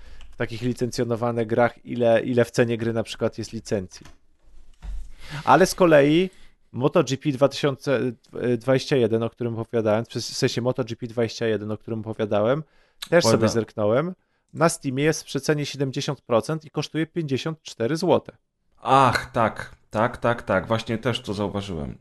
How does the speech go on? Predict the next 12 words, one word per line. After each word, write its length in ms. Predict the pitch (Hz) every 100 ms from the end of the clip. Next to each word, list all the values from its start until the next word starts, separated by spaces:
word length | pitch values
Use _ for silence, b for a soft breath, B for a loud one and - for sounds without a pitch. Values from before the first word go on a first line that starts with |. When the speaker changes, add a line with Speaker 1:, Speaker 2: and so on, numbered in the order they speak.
| 107
Speaker 2:
Mhm. 340 | 95 117 156 - - - 101 98 98
Speaker 1:
Yy, 60 | 101
także 540 | - 104 107 104 123
no, 460 | 120 131 143 143 -
kurczę, 400 | 160 139 - 104
za 120 | 104
pięćdziesiąt 400 | - 127 - 127
cztery 260 | - 131 120
złote, 720 | 120 120 120 127 131 147 139
jak 320 | 123 123 -
lubicie 400 | 127 117 131 139
motocykle, 920 | 127 123 123 - 123 120 117 127 147